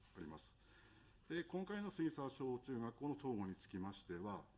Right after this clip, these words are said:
えー、杉沢バス停が、まあ、路線バスの発着地となっているということで、まあ、スクールバスの対応としたということでございます。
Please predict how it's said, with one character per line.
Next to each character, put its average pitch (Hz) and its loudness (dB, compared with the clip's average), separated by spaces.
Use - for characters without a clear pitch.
え 85 -2
ー、 - -12
杉 147 0
沢 185 2
バ 139 2
ス - -8
停 98 -2
が、 95 0
ま 104 2
あ、 - 0
路 104 0
線 110 0
バ 90 -2
ス 110 -6
の 98 -2
発 123 -12
着 - -14
地 - -20
と 73 -14
な 113 -4
っ 90 -6
て - -4
い 90 2
る 76 -8
と 113 -6
い 117 0
う 117 -4
こ 107 -10
と 151 -4
で、 143 2
ま 127 2
あ、 - 2
ス - -6
ク 120 4
ー - 2
ル 95 2
バ 87 -2
ス 113 -6
の 104 0
対 101 -4
応 76 -4
と 85 -10
し - -14
た 87 -6
と 78 -10
い 104 -4
う 107 -4
こ 101 -12
と 95 -12
で 92 0
ご 82 -2
ざ 85 -6
い 73 -6
ま 80 -8
す。 - -16